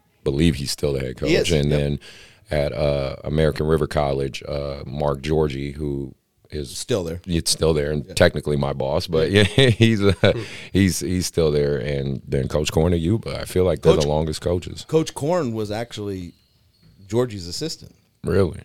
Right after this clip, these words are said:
Speaker 2: Yeah, that's how long Georgie's
Speaker 1: Wow.
Speaker 2: been there.
Speaker 1: Wow.
Speaker 2: For one year. So, and then with, with, uh, Coach Corn is, uh, a guy named Ken Griffin, and he's a Hall of Fame coach. He coached at Marysville High School before Yuba.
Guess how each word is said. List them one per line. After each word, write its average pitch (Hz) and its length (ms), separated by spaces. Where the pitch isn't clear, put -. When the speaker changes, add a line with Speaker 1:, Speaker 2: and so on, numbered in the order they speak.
Speaker 2:
Yeah, 110 140
that's 98 200
how 113 100
long 92 300
Georgie's 92 320
Speaker 1:
Wow. - 80
Speaker 2:
been 117 120
there. 80 140
Speaker 1:
Wow. - 400
Speaker 2:
For 107 80
one 104 240
year. 104 240
So, 131 300
and 151 140
then 143 180
with, 139 280
with, 135 480
uh, 92 320
Coach - 340
Corn 98 400
is, 98 280
uh, 85 360
a 98 60
guy 107 180
named 95 240
Ken 113 220
Griffin, 92 500
and 82 400
he's 104 180
a 98 60
Hall 107 200
of 107 60
Fame 104 220
coach. - 640
He 98 80
coached 113 260
at - 60
Marysville 104 380
High 92 140
School 98 280
before 92 340
Yuba. 90 400